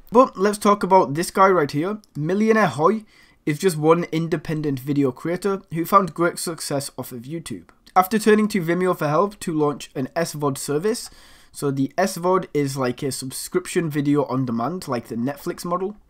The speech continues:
For his instructional videos, he says he discovered a newfound freedom in creating fitness content. So you can do all of this, you can create your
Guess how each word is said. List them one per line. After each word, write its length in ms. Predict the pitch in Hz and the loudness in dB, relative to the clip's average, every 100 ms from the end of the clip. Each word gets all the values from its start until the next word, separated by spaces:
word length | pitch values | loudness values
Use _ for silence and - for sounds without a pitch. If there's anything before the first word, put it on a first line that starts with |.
| - | -6
For 200 | - 240 | 4 6
his 120 | 240 | 6
instructional 520 | 233 220 233 214 214 175 | 2 -2 -2 0 2 2
videos, 400 | 185 196 196 202 - _ | 4 4 4 0 -18 _
he 120 | 185 | -2
says 240 | 240 247 | 2 4
he 100 | 240 | 4
discovered 440 | 226 214 202 220 214 | 2 2 2 2 2
a 180 | 160 | 0
newfound 480 | 151 165 175 175 175 | 0 -2 0 0 0
freedom 420 | - 151 151 156 - | -2 -2 -2 -4 -4
in 160 | 143 151 | -6 -6
creating 580 | - 143 131 123 135 | -6 -2 -2 -2 -6
fitness 400 | 135 - - 107 | -8 -12 -12 -14
content. 480 | - 185 180 - - - | -8 -8 -8 -14 -20 -12
So 120 | - | -2
you 80 | 240 | 0
can 160 | 247 247 | 2 6
do 100 | 247 | 8
all 140 | 240 | 8
of 80 | 180 | 8
this, 240 | 196 233 | 6 4
you 100 | 180 | -2
can 160 | 175 185 | -4 -6
create 400 | - 175 180 180 | -2 4 4 6
your 160 | 170 | 2